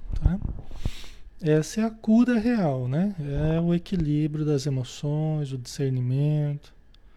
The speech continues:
<clears throat> A Vânia, o segredo, então, é não ter emoções negativas.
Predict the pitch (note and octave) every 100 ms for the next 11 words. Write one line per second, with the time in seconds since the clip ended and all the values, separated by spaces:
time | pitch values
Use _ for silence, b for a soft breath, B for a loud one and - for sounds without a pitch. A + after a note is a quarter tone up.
0 | b b b b - - - - - -
1 | - - - G#2+ G#2 - - B B B
2 | B - D3 C3 B2 B2+ C#3 D#3 - D#3
3 | D#3+ F3+ F#3+ G3 F#3+ D3+ - E3 E3+ E3
4 | F#3 G3+ - E3+ E3+ E3 E3 - D#3 D#3+
5 | E3 E3+ - B2+ A#2+